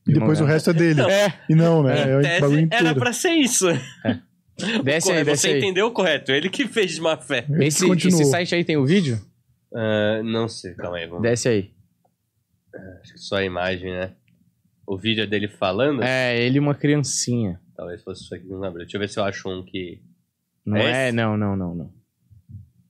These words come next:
Speaker 2: Deixa eu ver aqui se eu acho aqui pra te mostrar.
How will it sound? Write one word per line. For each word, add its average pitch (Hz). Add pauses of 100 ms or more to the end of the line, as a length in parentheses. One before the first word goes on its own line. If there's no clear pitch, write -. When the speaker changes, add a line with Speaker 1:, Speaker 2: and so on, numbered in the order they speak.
(140)
Speaker 2:
Deixa -
eu 110
ver 107
aqui 98
se -
eu 92
acho 90
aqui -
pra -
te -
mostrar. 90